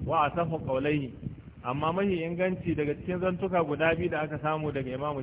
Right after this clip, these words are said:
Shafi'i, anna salba, cewa ana daure dan fashi a rataye shi ba'da al-qatl, bayan an kashe shi. Wakila wasu ma, wani kauli kuma na biyu aka ce Imam Shafi'i ya ce qablahu qalilan, sai an rataye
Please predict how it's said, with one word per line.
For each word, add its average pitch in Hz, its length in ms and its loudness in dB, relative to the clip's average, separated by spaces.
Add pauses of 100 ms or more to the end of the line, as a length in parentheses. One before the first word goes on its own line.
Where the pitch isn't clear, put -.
Shafi'i, 127 400 -2 (600)
anna 160 320 2 (120)
salba, 156 460 2 (500)
cewa 147 420 2
ana 165 220 2
daure 156 340 4
dan 151 140 -2
fashi 156 260 -2
a 131 60 0 (180)
rataye 151 360 -2
shi - 180 -6 (540)
ba'da 151 280 2
al-qatl, 135 400 -2
bayan 135 340 0
an 135 40 -4
kashe 127 240 -6
shi. - 140 -6 (500)
Wakila 160 600 4
wasu 165 220 0
ma, 160 220 0
wani 165 180 -2
kauli 175 320 0
kuma 165 200 -4
na 165 100 0
biyu 165 260 0 (480)
aka 151 200 0
ce 156 120 -4
Imam 151 240 0 (160)
Shafi'i 151 440 0
ya 156 220 0
ce 120 180 -4 (460)
qablahu 151 500 2
qalilan, 135 380 -2 (440)
sai 165 100 -2
an 170 200 4
rataye 165 460 6